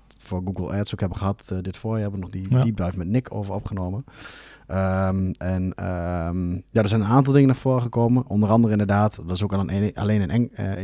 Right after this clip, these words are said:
Speaker 1: in het Engels nog zo, of in de, in de V S, dat je ook zo'n filter krijgt, en dat is afbeeldingen, dat je dus discussies,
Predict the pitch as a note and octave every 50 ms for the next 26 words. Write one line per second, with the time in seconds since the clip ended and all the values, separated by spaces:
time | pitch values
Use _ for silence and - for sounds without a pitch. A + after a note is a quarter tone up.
0 | F2+ - - G2 G2 F#2+ G2 F#2+ - G#2+ A#2+ C3 C3 B2+ - A#2+ A2+ A2+ - A2+
1 | A2 A#2+ A#2+ A2+ G#2 - G2 F#2+ F#2 F#2 F#2 F#2 F2+ F2+ F#2+ F#2+ F#2+ - - F#2
2 | F#2 A2 B2+ - - - - - - - - - - - - G2+ - G#2+ G2 -
3 | - G2+ - - A#2 A2+ G2+ A2 - A2 G2 G2+ G#2+ F#2+ - - A2+ G2+ F#2+ A2
4 | G#2+ G#2 G2+ G#2+ G#2 G2+ G2 G2+ - G2+ G2 G2 - - - - - - - -
5 | - G#2 F#2+ - - - B2 A#2 - A#2+ A2+ G#2+ - - - - -